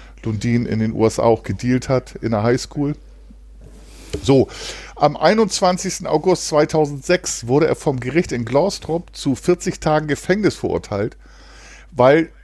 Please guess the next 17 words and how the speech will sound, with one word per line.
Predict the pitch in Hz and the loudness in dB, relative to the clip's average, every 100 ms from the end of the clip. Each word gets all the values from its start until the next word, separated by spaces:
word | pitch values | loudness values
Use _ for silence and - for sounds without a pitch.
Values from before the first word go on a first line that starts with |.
| - - | -20 0
in | 170 214 | 0 4
seiner | 202 185 | 2 2
Gefängniszelle | 175 165 175 165 151 - 143 143 - - - - - - - | 0 0 -2 -2 -4 0 0 2 0 -4 -20 -20 -20 -20 -12
zweiundneunzig | - - 139 202 196 175 180 160 | -6 -2 2 2 2 -2 -2 -6
Komma | - 160 135 | -6 -2 0
sieben | 151 143 | 0 -2
Gramm | 143 139 | 0 -2
Cannabis | - 151 156 220 202 - | -2 -2 0 0 -2 -4
gefunden | 120 - 117 - | -8 -6 -8 -6
wurden. | 95 92 | -4 -2
Also | 110 117 | -2 -4
es | 110 | -8
ist | - - - - 92 - - | -10 -18 -20 -20 -18 -18 -4
keine | 147 147 175 | 0 2 2
besonders | 151 135 143 143 - | 0 0 2 2 2
geringe | 151 165 156 | 2 4 2
Menge. | 98 98 | 0 0